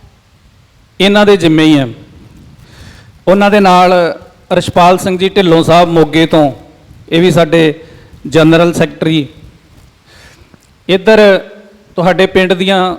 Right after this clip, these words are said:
ਸ਼ਖਸੀਅਤਾਂ ਜਿਹੜੀਆਂ, ਜਿਵੇਂ ਮੈਨੂੰ ਦੱਸਿਆ ਗਿਆ ਭਾਜੀ ਵੱਲੋਂ ਕਿ ਸਰਦਾਰ, ਅ, ਸੁਖਜਿੰਦਰ ਸਿੰਘ ਜੀ ਸਾਬਕਾ ਸਰਪੰਚ ਸਾਹਿਬ ਬੈਠੇ ਨੇ,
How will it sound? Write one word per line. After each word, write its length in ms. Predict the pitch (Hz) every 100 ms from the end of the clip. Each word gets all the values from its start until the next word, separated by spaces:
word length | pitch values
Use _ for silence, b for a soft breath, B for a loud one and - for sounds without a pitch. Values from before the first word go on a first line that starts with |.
| - -
ਸ਼ਖਸੀਅਤਾਂ 580 | 185 - 196 185 208 185
ਜਿਹੜੀਆਂ, 340 | 180 180 180
ਜਿਵੇਂ 280 | 170 165 175
ਮੈਨੂੰ 500 | 175 175 175 107 156
ਦੱਸਿਆ 320 | 156 - 170
ਗਿਆ 140 | 170
ਭਾਜੀ 280 | 175 175 156
ਵੱਲੋਂ 300 | 156 151 156
ਕਿ 120 | 170
ਸਰਦਾਰ, 640 | 156 156 143 151 156 139 127 - - _ _ _ _ b b - - - -
ਅ, 680 | 151 156 151 151 - -
ਸੁਖਜਿੰਦਰ 640 | - 185 190 156 175 185 185
ਸਿੰਘ 220 | 196 185
ਜੀ 160 | 165 160
ਸਾਬਕਾ 340 | 165 156 170
ਸਰਪੰਚ 400 | 165 170 165 151
ਸਾਹਿਬ 160 | 180 175
ਬੈਠੇ 280 | 156 170
ਨੇ, 220 | 165 156